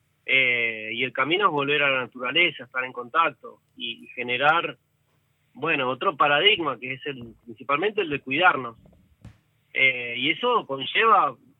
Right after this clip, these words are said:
bueno, varias cosas. Eh, cuando hablamos de cultura regenerativa, claramente estamos hablando de regenerar y, y, y, y de,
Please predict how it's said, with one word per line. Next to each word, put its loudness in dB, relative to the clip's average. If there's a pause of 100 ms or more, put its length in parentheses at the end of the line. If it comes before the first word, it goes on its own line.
(300)
bueno, -8
varias 2
cosas. -14 (360)
Eh, -14
cuando -6
hablamos 4
de -2
cultura -4
regenerativa, 0 (840)
claramente 2
estamos -2
hablando -2
de -2
regenerar 2 (220)
y, -12
y, -14
y, -18
y -14
de, -12